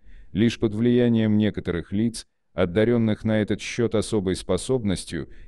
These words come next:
или силою, и которых называют медиумами, то есть посредниками между духами и людьми, медиум лад. Среда. Условия, дающие эту способность,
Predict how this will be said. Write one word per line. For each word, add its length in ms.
или 220
силою, 560
и 100
которых 400
называют 560
медиумами, 760
то 140
есть 240
посредниками 760
между 340
духами 540
и 20
людьми, 580
медиум 500
лад. 360
Среда. 560
Условия, 680
дающие 600
эту 160
способность, 760